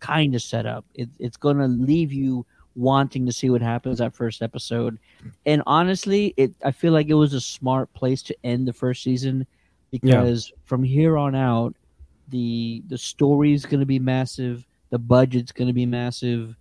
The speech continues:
Speaker 1: the
Speaker 2: Yeah.
Speaker 1: action scenes, like, everything's going to be, uh, brought up a few notches from here on out. So this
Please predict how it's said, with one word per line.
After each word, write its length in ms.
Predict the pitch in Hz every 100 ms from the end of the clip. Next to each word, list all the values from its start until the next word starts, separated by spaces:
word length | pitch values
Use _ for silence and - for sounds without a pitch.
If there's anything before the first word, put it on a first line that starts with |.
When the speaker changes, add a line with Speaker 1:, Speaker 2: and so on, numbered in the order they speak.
| _ _ -
Speaker 1:
the 80 | - 135
Speaker 2:
Yeah. 80 | 139
Speaker 1:
action 320 | 90 - 123
scenes, 440 | - 131 127 123
like, 160 | 127 113 -
everything's 600 | 139 165 175 - 147 135
going 340 | - 131 143
to 100 | 135
be, 400 | 127 127 123 120 - _ _ _ -
uh, 140 | 131 120
brought 400 | 123 127 127 127
up 200 | 120 -
a 60 | -
few 220 | 127 120
notches 500 | 117 113 110 120 117
from 160 | 120
here 180 | 117 123
on 160 | 117 113
out. 260 | 113 117
So 160 | - 123
this 540 | 117 120 139 - -